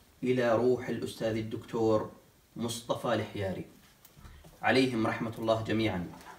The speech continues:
والدي الغالي والأستاذ الدكتور مصطفى الحياري. طبعا هذا الكتاب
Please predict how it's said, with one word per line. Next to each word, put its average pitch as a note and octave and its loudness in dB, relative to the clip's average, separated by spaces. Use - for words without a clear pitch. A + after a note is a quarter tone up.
والدي A#2 2
الغالي A2+ 2
والأستاذ G#2+ 2
الدكتور A2 2
مصطفى G#2+ -4
الحياري. G2 -2
طبعا G2+ -2
هذا B2 2
الكتاب B2+ 4